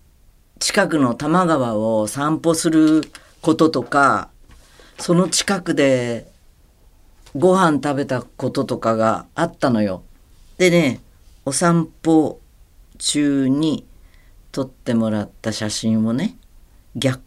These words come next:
光なんだけど、ちょっとアーティスティックな感じで、それを今週のポロリ写真にしようかなと思いながら、多摩川を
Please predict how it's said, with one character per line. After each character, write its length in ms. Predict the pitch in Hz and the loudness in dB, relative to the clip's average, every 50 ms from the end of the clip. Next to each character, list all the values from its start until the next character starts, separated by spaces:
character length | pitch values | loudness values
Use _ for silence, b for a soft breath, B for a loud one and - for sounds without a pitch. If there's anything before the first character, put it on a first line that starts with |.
| - | -8
光 400 | - 165 160 151 143 139 135 131 | -2 2 2 2 4 2 2 2
な 140 | 127 127 127 | 2 2 2
ん 60 | 123 | 2
だ 100 | 107 101 | -2 -2
け 80 | 101 98 | -4 -6
ど、 160 | 87 101 - | -6 -6 -8
ち 160 | - - - | -8 -10 -14
ょ 20 | 107 | -14
っ 40 | - | -14
と 180 | _ - 92 | _ -8 -6
ア 60 | 92 | -4
ー 80 | 98 104 | -4 -4
テ 100 | 104 - | -6 -8
ィ 40 | 104 | -10
ス 100 | - - | -10 -10
テ 80 | - - | -12 -14
ィ 40 | - | -16
ッ 20 | - | -14
ク 100 | - - | -10 -8
な 100 | 85 78 | -8 -8
感 240 | - - 80 80 80 | -8 -12 -12 -12 -12
じ 180 | 78 - 82 - | -14 -14 -16 -16
で、 220 | 82 80 - - B B B B B B B B B | -16 -16 -18 -18 B B B B B B B B B
そ 280 | - - - - 139 131 | -16 -10 -6 -4 -2 -2
れ 160 | 131 127 120 | 0 0 0
を 300 | 117 117 117 110 110 107 | 0 0 0 0 -2 -4
今 240 | - - 113 110 107 | -4 -2 0 0 0
週 160 | 104 - 113 | 0 0 0
の 120 | 107 107 104 | 0 0 0
ポ 160 | 104 - 117 | 0 -2 0
ロ 120 | 110 113 | 0 0
リ 100 | 113 113 | 0 0
写 140 | 104 123 117 | 0 -2 -2
真 220 | 110 - - 117 107 | -2 -2 -2 0 0
に 80 | 104 | -2
し 160 | 90 - - | -2 -2 -2
よ 80 | 139 127 | -2 -2
う 60 | 117 | 0
か 120 | - 135 147 | 0 0 2
な 160 | 180 185 180 | 2 2 2
と 140 | - 139 127 | 4 2 4
思 180 | 120 131 135 | 4 4 4
い 80 | 143 143 | 4 2
な 140 | 139 139 135 | 0 0 0
が 120 | 127 123 | -2 -2
ら、 260 | 120 147 156 - - - b b b b b b b b b b b b b b b b - | 0 0 -2 -2 -4 -8 b b b b b b b b b b b b b b b b -14
多 80 | - - | -8 -4
摩 260 | 127 131 135 139 139 | -2 2 2 2 4
川 400 | 135 143 135 135 131 127 127 123 | 4 4 4 6 4 4 4 2
を 380 | 123 120 120 117 107 - - | 2 2 2 2 0 0 -2